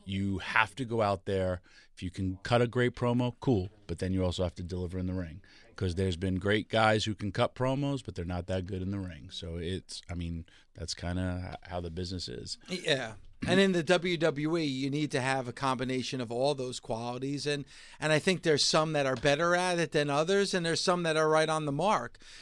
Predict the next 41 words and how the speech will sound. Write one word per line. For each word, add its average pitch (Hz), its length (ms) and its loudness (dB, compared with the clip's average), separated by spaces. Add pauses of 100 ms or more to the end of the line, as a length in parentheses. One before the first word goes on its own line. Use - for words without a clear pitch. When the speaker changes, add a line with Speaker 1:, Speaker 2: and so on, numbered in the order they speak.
(220)
Speaker 2:
Somebody 208 580 6
that 170 180 4
I'm 165 140 0
still 196 320 4
back 165 400 4
and 160 120 2
forth 175 380 0
with, 139 180 2
and 139 100 2
I'll 147 100 6
go 156 180 6
to 151 160 -2
the 143 80 2
beginning 151 440 0
of 135 100 0
that 139 180 2
show 156 240 4
last 143 340 2
night, 170 220 2
is 127 100 0
Seth 147 280 0
Rollins. 147 580 0 (380)
There's 180 280 6
times 180 440 2
where 151 100 6
I'm 147 140 4
like, 139 240 2
"All 151 80 8
right, 139 160 6
he's 175 260 0
finally 170 520 2
clicking. 156 440 -2
He's 143 320 -2
there. 139 300 2
He's 123 180 -6
getting 165 300 -2
a 165 40 -4
reaction 156 480 0
from 151 220 -4
the 143 60 -4
crowd. 151 320 0